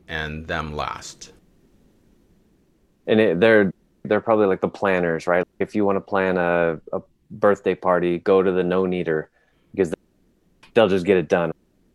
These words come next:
Speaker 2: Let's just do this.
Speaker 1: Yeah, yeah.
Speaker 2: Yeah.
Speaker 1: No-needer probably combined with the prover earner would be a, a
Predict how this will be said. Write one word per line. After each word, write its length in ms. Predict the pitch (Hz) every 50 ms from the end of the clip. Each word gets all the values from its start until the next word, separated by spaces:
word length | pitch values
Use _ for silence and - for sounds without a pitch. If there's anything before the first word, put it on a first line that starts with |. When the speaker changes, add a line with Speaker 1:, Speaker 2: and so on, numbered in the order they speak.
| _ _ _ _ _ _ -
Speaker 2:
Let's 180 | 95 90 -
just 160 | 95 87 -
do 140 | - 87 80
this. 340 | 73 71 71 - - - - _ _ _ _ _ _ _ -
Speaker 1:
Yeah, 300 | 95 85 78 76 71 - - _ _ _
yeah. 300 | - 98 92 87 78 78
Speaker 2:
Yeah. 140 | 80 71 -
Speaker 1:
No-needer 420 | 110 113 120 120 120 120 113 113
probably 340 | 113 - 120 113 107 107 101
combined 440 | 101 - 104 92 95 92 92 90 90
with 100 | 87 85
the 60 | 82
prover 320 | - - 98 87 85 85
earner 320 | - 80 80 80 78 76 76
would 160 | 76 78 78
be 140 | 82 80 76
a, 120 | 69 73
a 80 | 80